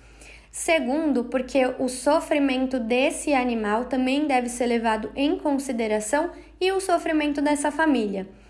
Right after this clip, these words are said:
Então, a, a forma mais correta que se tem pra fazer quando a pessoa está passando por dificuldades financeiras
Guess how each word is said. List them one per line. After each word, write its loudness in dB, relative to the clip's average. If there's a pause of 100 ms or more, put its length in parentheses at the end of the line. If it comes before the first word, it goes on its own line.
(480)
Então, 2
a, 2
a 4
forma 2
mais 2
correta 0 (680)
que 0
se -2
tem 2
pra 0
fazer 2
quando -2
a 2
pessoa -2
está 0
passando -4
por -4
dificuldades -2
financeiras 0